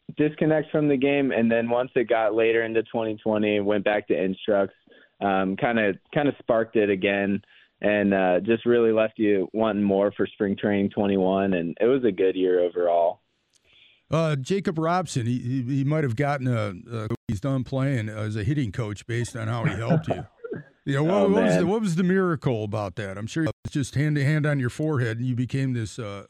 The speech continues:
Speaker 2: home run hitting prodigy.
Speaker 1: No, it was, uh, it was really special what he did. Actually, he just told me the truth, and he played with me for a couple weeks in Erie, and he was the best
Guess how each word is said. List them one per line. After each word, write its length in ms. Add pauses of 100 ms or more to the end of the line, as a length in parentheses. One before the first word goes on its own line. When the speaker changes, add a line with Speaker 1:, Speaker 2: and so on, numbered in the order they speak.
Speaker 2:
home 200
run 220
hitting 340
prodigy. 580 (840)
Speaker 1:
No, 500
it 60
was, 260
uh, 400
it 60
was 180
really 280
special 400
what 160
he 100
did. 260
Actually, 460
he 0
just 220
told 180
me 120
the 100
truth, 340
and 180
he 120
played 320
with 120
me 220
for 140
a 40
couple 300
weeks 240
in 100
Erie, 460
and 360
he 40
was 60 (140)
the 60
best 220